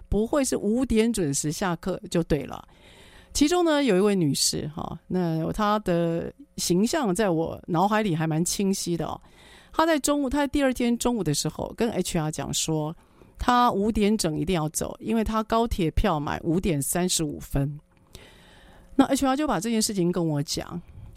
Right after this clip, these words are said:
我就说，五点结束的课，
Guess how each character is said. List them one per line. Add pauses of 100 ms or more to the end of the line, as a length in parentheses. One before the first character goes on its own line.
我
就
说， (600)
五
点
结
束
的
课，